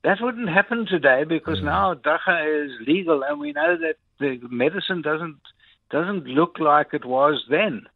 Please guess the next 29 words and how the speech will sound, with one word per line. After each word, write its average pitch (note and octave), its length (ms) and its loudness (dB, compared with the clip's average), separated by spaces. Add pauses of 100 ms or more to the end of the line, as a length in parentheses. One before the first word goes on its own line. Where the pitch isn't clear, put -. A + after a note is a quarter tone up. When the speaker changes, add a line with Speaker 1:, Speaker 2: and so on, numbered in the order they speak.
(280)
Speaker 1:
We B2 180 -6
now D#3+ 320 2
know, D#3 360 4
we've B2 220 -2
moved D#3+ 360 0
on, F3 300 2
and A2 180 -4
we A#2 120 -8
know C3+ 260 0
now C#3+ 360 -2
that C3+ 220 -4 (480)
the C3 280 -6 (100)
cannabis F3 480 0
is C#3 120 -6
not E3 280 0
so A#3+ 180 4
bad, C3 420 2 (480)
and B2+ 160 -6
that C#3+ 140 0
it C#3+ 160 -12
can A3+ 340 -2
be, D#3+ 280 -2
and B2+ 200 -4
you C#3+ 80 -2
can G3+ 340 -4
still G#3 160 0
be E3 160 -2
an D3+ 140 -4
attorney. B2+ 580 -4